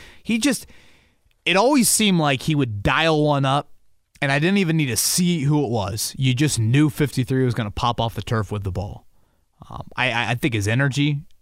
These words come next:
was infectious. I, I think guys certainly mentioned that several times today in the locker room. I tweeted out a video. You know, guys like Quenton Nelson talking about him and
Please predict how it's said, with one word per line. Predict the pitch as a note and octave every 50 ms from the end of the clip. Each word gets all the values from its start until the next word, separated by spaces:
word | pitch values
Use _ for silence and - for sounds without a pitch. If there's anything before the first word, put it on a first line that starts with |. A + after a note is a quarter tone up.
| _ _ _
was | C#3+ A#2+ C3
infectious. | C3+ B2 - C#3+ C3 C3+ - - D3+ D3 - - -
I, | - A2 A2+ G#2 G#2+
I | A2
think | A2+ A#2+ G#2+
guys | - A2+ A2 A2+ A#2 A#2 A2 - - - -
certainly | - - - C#3+ - C3+ C3
mentioned | B2 A#2 A#2+ B2 - C3
that | B2 A2+ A2 -
several | - B2 A2 G#2+ G#2
times | - B2+ A#2 A2+ A2+ -
today | - A2+ A2 A2+ A#2
in | A2
the | G#2+
locker | G2+ G2+ G#2+ A#2 B2 - - A#2
room. | A#2+ A#2 A2+
I | G#2
tweeted | G#2 - B2+ A2+ G#2+
out | G#2+ G#2 G2+
a | G2+
video. | G#2+ A#2 A2+ A#2 A2+ A2+ A2+ A2+ G#2+ - - - - - - _ _ _ _ _ _ _ _ _ _ _ _ -
You | - - - - - - - - - _ -
know, | G2+
guys | G2+ A#2 A2+ A2 G#2
like | A#2 F#2+
Quenton | - B2 - - A#2
Nelson | A#2 A2+ A2+ - - A2
talking | G#2+ A#2+ A2 A2 - A#2
about | G#2+ G#2 A2 G#2+ G#2+ G#2+ G#2+
him | A2 G#2+ G#2+ G#2+ G#2+
and | G2+ F#2+ F#2 F#2 G2 G2 -